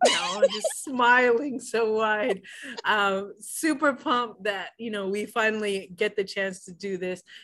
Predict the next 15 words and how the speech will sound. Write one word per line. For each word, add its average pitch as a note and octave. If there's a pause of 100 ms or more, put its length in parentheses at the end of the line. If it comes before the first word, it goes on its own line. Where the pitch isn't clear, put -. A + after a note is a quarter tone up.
(140)
and F3
collaborate E3+
on E3
a D#3+
project. D3+ (420)
And G#3+
I've C4+
been D#4+
talking E4
to D4+
you A3+
for G#3+
a F#3+
hot B3
minute, A#3